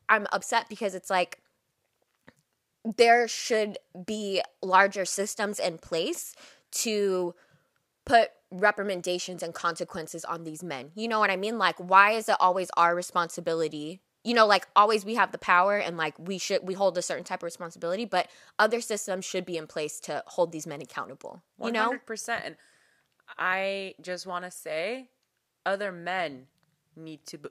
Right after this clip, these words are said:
Speaker 2: be also helping us to keep them accountable.
Speaker 1: Mm-hmm.
Speaker 2: Because a lot of these men, they don't respect women. They respect men more than women.
Speaker 1: Mm-hmm.
Speaker 2: So the good men in the world, they need to rise above it and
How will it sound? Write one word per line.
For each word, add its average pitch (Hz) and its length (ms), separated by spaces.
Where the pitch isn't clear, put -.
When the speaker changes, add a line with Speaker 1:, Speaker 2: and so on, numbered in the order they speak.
Speaker 2:
be 165 140
also 151 300
helping 170 460
us 240 380
to - 100
keep - 220
them 156 160
accountable. 135 600
Speaker 1:
Mm-hmm. 285 340
Speaker 2:
Because 175 380
a 170 100
lot 165 260
of 190 120
these 180 180
men, 165 420
they 170 140
don't 190 200
respect - 520
women. 190 380
They 165 120
respect 180 540
men 143 340
more 147 160
than 135 180
women. 131 320
Speaker 1:
Mm-hmm. 165 300
Speaker 2:
So 165 600
the 196 100
good 254 220
men 196 240
in 233 100
the 240 80
world, 254 520
they 190 160
need 226 240
to 202 520
rise 180 500
above 170 460
it 254 320
and 170 560